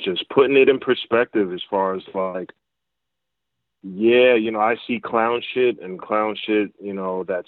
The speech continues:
sells and makes money and whatever, and people doing things that I might not agree to, to make money. But if that money, if, if somebody's getting money, investing that money and building an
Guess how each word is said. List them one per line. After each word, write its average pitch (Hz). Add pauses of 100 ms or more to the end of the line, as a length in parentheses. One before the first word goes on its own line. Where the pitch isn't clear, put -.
(120)
sells 107
and 90
makes 98
money 101
and 92
whatever, 98
and 90
people 98
doing 95
things 98
that 87
I 95
might 95
not 95
agree 95 (120)
to, 98 (360)
to 92
make 92
money. 110 (380)
But 92
if -
that 98
money, 101
if, 90 (120)
if 90
somebody's 110
getting 107
money, 110
investing 107
that 107
money 110
and 98
building 107
an 87